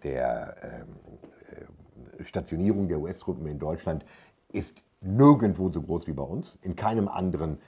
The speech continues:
äh, nato-Land ist das in der Größenordnung der Fall. Es ist damit gefährlich und vor allen Dingen, wir haben ja in Büchel, äh, das war jetzt nicht auf der Karte, das ist einer der ganz wichtigen Standorte, wo nämlich U-S-Atomwaffen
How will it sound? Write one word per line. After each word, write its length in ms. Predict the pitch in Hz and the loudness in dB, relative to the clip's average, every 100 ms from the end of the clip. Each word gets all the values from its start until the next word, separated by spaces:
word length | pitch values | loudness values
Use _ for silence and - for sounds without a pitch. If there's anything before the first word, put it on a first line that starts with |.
| _ _ | _ _
äh, 240 | - 80 78 | -10 -8 -2
nato-Land 920 | 82 92 - 101 98 - 80 87 82 | 4 4 4 0 0 -2 2 2 0
ist 260 | - - - | -6 -8 -6
das 220 | 78 - | -6 -8
in 180 | 87 71 | -10 0
der 160 | 107 | 0
Größenordnung 760 | 92 82 85 80 78 78 78 71 | 2 0 -2 -2 -6 -6 -8 -6
der 140 | 67 | -8
Fall. 320 | - 73 90 151 - - - - _ _ - | -4 -2 -2 -4 -10 -20 -20 -20 _ _ -2
Es 220 | 101 92 | 0 0
ist 240 | 107 - | -4 0
damit 460 | 110 101 98 - - _ - | 4 6 6 -2 -14 _ -4
gefährlich 680 | 92 85 90 87 123 131 | -4 0 0 2 0 0
und 160 | - 113 | 0 0
vor 220 | 110 92 | 4 2
allen 160 | 87 101 | 2 0
Dingen, 260 | 110 104 - - - | 2 0 -6 -20 -4
wir 200 | 90 87 | 0 4
haben 200 | 101 104 | 4 6
ja 140 | 87 | 2
in 320 | 78 76 76 | 2 -4 -8
Büchel, 640 | - 73 113 135 143 135 135 - _ - | -10 2 2 6 6 4 0 -18 _ -10
äh, 200 | 87 90 | -6 -4
das 340 | 73 82 - - | -4 -8 -12 -14
war 220 | 80 87 | -2 -2
jetzt 160 | 82 - | -2 -4
nicht 140 | 90 | -4
auf 80 | 82 | -4
der 120 | 82 | -6
Karte, 320 | 78 98 110 | -2 -2 0
das 200 | 90 80 | 0 -2
ist 120 | 85 | -6
einer 220 | - 87 82 | -8 -6 -4
der 140 | 76 | -4
ganz 280 | 87 101 - | -2 -4 -2
wichtigen 440 | 98 - 98 90 | -6 -4 -4 -4
Standorte, 640 | 80 82 90 - 90 95 92 - - | -4 -6 -6 -6 -4 -2 -4 -8 -4
wo 140 | 98 | -2
nämlich 260 | 95 90 85 | 0 -2 -4
U-S-Atomwaffen 1000 | 80 98 82 85 110 110 85 87 90 | -6 -6 -8 -6 -4 0 -2 -2 -6